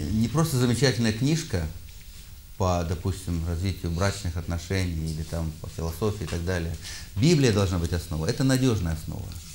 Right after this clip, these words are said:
Потому что книжки приходят и уходят. Мы можем использовать книжки как, э, дополнительный учебный материал.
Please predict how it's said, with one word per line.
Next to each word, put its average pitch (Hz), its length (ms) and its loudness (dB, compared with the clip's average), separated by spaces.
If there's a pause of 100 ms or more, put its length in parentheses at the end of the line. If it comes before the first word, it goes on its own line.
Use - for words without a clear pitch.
Потому 101 180 -2
что - 140 0
книжки 117 280 -2
приходят 107 560 0
и - 20 -2
уходят. 92 320 -4 (320)
Мы 123 80 6
можем 151 320 10
использовать 139 540 4
книжки 160 480 0
как, 123 460 4
э, 104 340 4
дополнительный 113 640 2
учебный 110 340 4
материал. 110 460 4